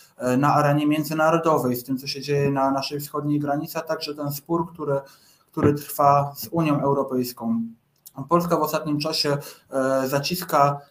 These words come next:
zęby i niech próbuje przestać być chłopcem do bicia dla Unii Europejskiej, e, i sprzeciwstawia się jasno, e, pewnym dyktatom, które są przecież pozatraktatowe, e, jakim jest uzależnienie,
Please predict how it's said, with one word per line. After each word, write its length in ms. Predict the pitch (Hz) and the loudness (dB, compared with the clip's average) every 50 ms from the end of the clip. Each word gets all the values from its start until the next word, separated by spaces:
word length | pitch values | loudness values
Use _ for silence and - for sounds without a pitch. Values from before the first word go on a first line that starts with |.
| _ - | _ -12
zęby 560 | 123 113 147 151 156 151 151 147 143 143 139 | -8 -2 0 2 2 2 2 2 2 2 2
i 200 | 139 139 139 139 | 0 -2 -2 -2
niech 280 | 135 135 135 135 135 - - - - - - _ | -2 -2 -2 -4 -6 -8 -14 -18 -18 -20 -14 _
próbuje 340 | 170 151 147 156 160 160 151 | -8 -6 -2 -2 0 0 0
przestać 480 | 156 - 165 160 - - 147 135 - | 0 -2 -2 -2 -2 -2 -4 -4 -4
być 220 | 127 135 131 131 - | -4 -4 -4 -4 -4
chłopcem 440 | - 160 160 160 160 - 147 139 131 | -4 -4 -4 -4 -4 -4 -2 -2 -2
do 100 | 131 127 | -2 -2
bicia 300 | 139 147 147 - 143 131 | -4 -4 -4 -4 -4 -4
dla 180 | 135 131 135 | -2 -2 -2
Unii 200 | 139 143 143 139 | 0 0 0 0
Europejskiej, 680 | 135 139 131 131 - 143 143 139 - - 143 139 139 131 - - - - - _ _ - | 0 -2 -2 -4 -2 -4 -4 -4 -6 -4 -4 -4 -2 -4 -6 -12 -20 -20 -20 _ _ -10
e, 80 | 160 | -8
i 100 | - - | -6 -6
sprzeciwstawia 680 | - - - - 165 143 - 165 - - - 175 170 165 | -6 -6 -6 -6 -6 -4 -6 -6 -6 -4 -2 0 0 0
się 200 | 160 - - 160 | 0 -2 -2 0
jasno, 600 | 156 160 156 156 156 - - - 123 113 113 113 - - - _ _ _ _ - | 2 2 4 4 2 2 -2 -2 -2 -2 -4 -6 -8 -12 -20 _ _ _ _ -12
e, 680 | - 113 117 120 120 120 123 123 123 123 123 123 123 123 127 | -8 -4 -4 -2 -2 0 0 0 0 -2 -2 -2 -4 -2 -2
pewnym 280 | 147 143 147 147 147 | 0 2 2 2 2
dyktatom, 500 | 143 151 147 147 160 160 165 160 143 139 | 2 2 0 2 0 0 0 -2 -4 -4
które 180 | 143 147 147 135 | -4 -4 -4 -2
są 160 | 143 143 131 | -2 -4 -4
przecież 280 | 127 - - 147 143 147 | -6 -6 -8 -8 -8 -8
pozatraktatowe, 960 | - 147 143 147 139 143 143 143 - - 143 143 - 156 147 139 139 135 135 - - - - - - _ _ _ | -6 -6 -4 -4 -4 -4 -4 -6 -6 -6 -8 -4 -2 -2 -2 0 0 -2 -2 -4 -8 -16 -20 -20 -20 _ _ _
e, 840 | 117 120 123 120 120 123 123 123 120 123 123 123 123 123 123 123 123 | -4 -2 -2 0 0 0 0 0 -2 -2 -2 0 0 -2 -2 -2 -2
jakim 600 | 127 135 131 - - - 131 127 131 123 123 - - _ _ _ _ _ _ _ _ _ _ | -2 -2 -4 -6 -4 -2 2 2 2 2 0 -6 -12 _ _ _ _ _ _ _ _ _ _
jest 240 | 139 135 131 - - | -2 -2 -2 -4 -4
uzależnienie, 800 | - 156 135 139 139 139 139 131 139 143 139 139 139 135 131 127 | -4 -2 0 2 2 2 2 0 0 0 0 2 2 0 0 -2